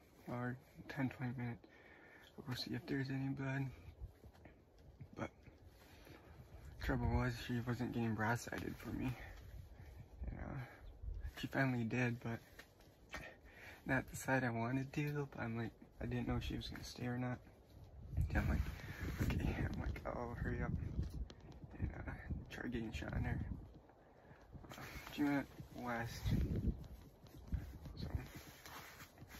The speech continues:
we'll just see if I get her or not. Man, I'd hate to miss another deer. She didn't drop,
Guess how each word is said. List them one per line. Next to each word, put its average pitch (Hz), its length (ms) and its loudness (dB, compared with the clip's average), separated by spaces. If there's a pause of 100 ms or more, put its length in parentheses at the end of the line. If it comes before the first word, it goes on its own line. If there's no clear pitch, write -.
(640)
we'll - 120 0
just 127 220 0
see 127 80 0
if 113 140 -2
I - 60 -2
get - 160 -6
her - 80 -4
or - 140 -2
not. - 120 -2 (1800)
Man, 117 320 4 (220)
I'd 113 80 0
hate 120 240 0
to 123 100 0
miss 117 200 2
another 113 260 4 (100)
deer. 117 320 2 (2500)
She - 120 -6
didn't 151 340 10
drop, 120 340 6